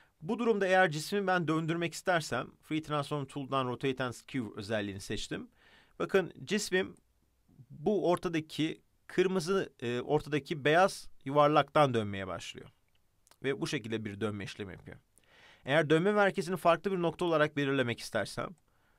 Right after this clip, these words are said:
bu noktayı farklı bir, dönme merkezini farklı bir noktaya taşıyıp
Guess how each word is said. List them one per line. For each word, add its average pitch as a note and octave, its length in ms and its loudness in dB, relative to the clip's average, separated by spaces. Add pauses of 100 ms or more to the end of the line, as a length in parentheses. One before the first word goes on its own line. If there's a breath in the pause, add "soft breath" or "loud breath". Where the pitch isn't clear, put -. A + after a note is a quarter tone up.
(160)
bu F3 80 -4
noktayı E3+ 300 0
farklı D3+ 420 0
bir, C#3 260 -4 (760)
dönme B2+ 220 -2
merkezini B2+ 480 0
farklı A#2+ 380 -2
bir C3 80 -4
noktaya D3 320 0
taşıyıp - 380 -4